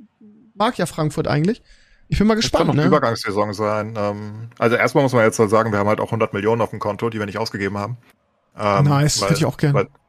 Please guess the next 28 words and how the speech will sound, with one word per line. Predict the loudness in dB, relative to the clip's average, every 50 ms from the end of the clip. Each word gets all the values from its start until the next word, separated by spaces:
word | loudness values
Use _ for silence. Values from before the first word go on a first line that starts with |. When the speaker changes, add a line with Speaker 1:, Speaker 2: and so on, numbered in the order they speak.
| _ _
Speaker 2:
weil's | -6 -4 -4 -2
am | -4 -4
Ende | -4 -4 -2 -2
halt | -2 -2 -4
passiert | -4 -8 -6 -6 -8 -6 -6
ist. | -6 -8 -4 -4
Ja, | -2 -2
wir | 0 -2
haben, | -2
wir | -4
haben | -4 -4
am | -6 -8
dreit-, | -6 -4 -4 -4 -4 -6 -8 -8 -8 -6
drittmeisten | -6 -6 -2 -2 -4 -4 -4 -6 -10 -10 -10 -10 -12 -14 -16 _ _ -16
Transfereinnahmen | -10 -8 -6 -2 0 2 2 2 0 0 -2 -2 -4 -6
der | -6 -6
Liga | -4 -2 0 -2 0
gehabt, | -2 -2 -6 -6 -8 -6
ne? | -6 -4
Nach | -4 -4 -4
Leipzig | -2 -4 -4 -4 -6 -8 -8
und | -10 -14 -14 -20 _ _ _ _ _ _ _ _ _ _ _ _ _ _ _ _ _ _ _
Bayern. | -4 -2 -2 -2 -2 -4 -8 -12 _ _ _ _ _ _ _ _
Speaker 1:
Dortmund? | 2 2 4 4 2 0 -4 _ _ _ _ _ _ _ _ _ _ _ _ _ _
Für | -4 -2
Bellingham? | 0 2 2 2 2
Speaker 2:
Nee, | 2
Bayern. | 0 -2 -4 -4 -6